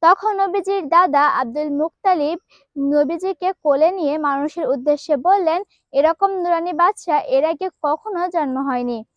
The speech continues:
এই নূ-, নূরের পুরো দুনিয়াই আলোকিত হয়ে গেছে, তাই এর নাম হবে মুহাম্মদ।" তখন পুরো জনগোষ্ঠীর মধ্যে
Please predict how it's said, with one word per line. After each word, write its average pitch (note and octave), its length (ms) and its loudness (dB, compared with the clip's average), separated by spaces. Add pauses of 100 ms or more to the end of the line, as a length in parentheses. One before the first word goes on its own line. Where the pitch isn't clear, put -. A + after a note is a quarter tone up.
(520)
এই E4+ 180 4
নূ-, F4 220 -6
নূরের F#4 560 0 (280)
পুরো E4 240 4
দুনিয়াই F4 500 0
আলোকিত D#4+ 440 0
হয়ে C4+ 260 0
গেছে, B3 400 0 (280)
তাই C#4 180 2
এর C#4 240 -4
নাম C4+ 320 -6
হবে F4+ 320 0
মুহাম্মদ।" B3+ 600 -4 (460)
তখন G4+ 380 0
পুরো F#4+ 200 2
জনগোষ্ঠীর F4+ 600 -2
মধ্যে G#4 500 2